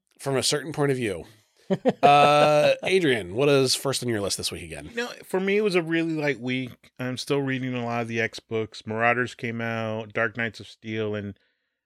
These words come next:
Speaker 3: uh, I'm sad to say that I'm thankful that Thor is ending. Uh, this run of Thor, we talked a little bit about this yesterday.
Speaker 1: Well,
Speaker 3: Um,
Speaker 1: the story arc is ending. The whole, the book is not ending yet, I don't think.
Speaker 3: Oh, I thought, I thought we said that that was the, this was the
Speaker 1: <laughs>
Speaker 3: last Thor book.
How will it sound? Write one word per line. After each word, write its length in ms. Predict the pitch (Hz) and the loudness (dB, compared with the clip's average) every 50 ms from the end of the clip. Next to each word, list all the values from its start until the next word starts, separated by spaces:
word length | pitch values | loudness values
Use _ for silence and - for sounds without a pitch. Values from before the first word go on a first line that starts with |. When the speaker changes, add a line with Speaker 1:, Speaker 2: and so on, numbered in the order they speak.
| _ _ _ _ _ _ 98 | _ _ _ _ _ _ -18
Speaker 3:
uh, 160 | 98 98 98 - - _ _ _ _ _ _ - | -16 -16 -16 -16 -18 _ _ _ _ _ _ -12
I'm 100 | 101 101 | -10 -4
sad 220 | - - 151 151 | 2 4 4 4
to 80 | 143 135 | 4 0
say 260 | - - 131 127 123 | -2 0 0 0 0
that 160 | 113 113 107 | 0 -2 -2
I'm 120 | 107 104 | -2 -4
thankful 380 | 95 - 123 117 107 - 117 113 | -6 -4 -4 -6 -4 -4 -6 -4
that 100 | 110 104 | -4 -6
Thor 260 | - - 110 104 98 95 | -6 -4 -4 -2 -2 -2
is 140 | 95 85 | -4 -6
ending. 240 | 92 90 85 82 85 _ _ _ _ _ _ _ _ | -8 -10 -12 -14 -20 _ _ _ _ _ _ _ _
Uh, 40 | 98 98 95 95 | _ -20 -20 -16
this 280 | 101 110 110 - - | -12 -10 -10 -10 -8
run 120 | 117 113 110 | -8 -6 -6
of 80 | 107 - | -6 -6
Thor, 200 | - 113 107 104 | -6 -6 -4 -4
we 80 | 104 | -4
talked 200 | - - 107 95 110 | -4 -4 -4 -4 -4
a 20 | |
little 220 | 101 104 107 107 101 | -6 -4 -2 -2 0
bit 100 | 104 104 | 0 -2
about 220 | 101 101 98 - | -2 -2 -4 -6
this 160 | 107 - - | -10 -14 -12
yesterday. 360 | 107 101 - - 107 98 98 - _ _ _ _ _ _ _ | -12 -12 -12 -12 -10 -12 -12 -12 _ _ _ _ _ _ _
Speaker 1:
Well, 240 | - 151 147 139 127 | 2 4 6 6 4
Speaker 3:
Um, 280 | 107 101 98 98 98 95 | 4 2 -2 -4 -6 -2
Speaker 1:
the 120 | 156 143 | 0 0
story 340 | - - - 143 127 117 101 | 2 2 2 2 2 2 0
arc 120 | 90 87 - | -2 -6 -10
is 100 | 98 92 | -12 -14
ending. 260 | 92 85 - - - 104 | -14 -16 -18 -20 -20 -14
The 140 | 104 104 104 | -10 -10 -10
whole, 180 | 104 131 - _ | -10 -12 -14 _
the 80 | 143 135 | -8 -4
book 220 | 131 151 196 175 160 | 0 0 0 2 2
is 100 | 143 127 | 0 0
not 200 | 127 113 110 - - | 0 -2 -4 -2 -4
ending 340 | 113 104 92 92 90 87 90 | -6 -6 -6 -10 -14 -16 -18
yet, 460 | 90 95 92 82 - - - - - 87 | -14 -12 -12 -12 -12 -16 -18 -20 -20 -20
I 40 | 90 | -20
don't 120 | 90 78 | _ _
think. 380 | - - - - - - - _ _ _ - | -20 -20 -20 -18 -20 -20 -20 _ _ _ -6
Speaker 3:
Oh, 60 | 135 | -6
I 100 | 127 117 | -6 -6
thought, 180 | 117 - 143 139 _ _ _ _ _ _ _ _ _ | -4 -6 -8 -8 _ _ _ _ _ _ _ _ _
I 40 | _ - | _ -10
thought 140 | - 151 147 | -8 -6 -6
we 80 | 135 | -6
said 180 | - - 160 139 | -4 -4 -4 -4
that 140 | 127 123 - | -6 -6 -4
that 120 | 143 131 | -4 -4
was 220 | 127 117 107 113 | -4 -4 -8 -12
the, 180 | 120 123 117 113 _ _ _ _ _ - | _ -14 -14 -14 _ _ _ _ _ -16
this 240 | 131 131 120 - | -14 -12 -10 -6
was 160 | - 120 - 135 | -4 -2 0 0
the 120 | 151 147 | 0 0
Speaker 1:
<laughs> 20 | |
Speaker 3:
last 320 | 107 117 117 110 - - _ | 0 -2 -4 -4 -6 -10 _
Thor 200 | - 135 127 117 | -4 -4 -4 -4
book. 380 | 107 - 113 110 _ - - | -4 -6 -8 -8 _ -12 -20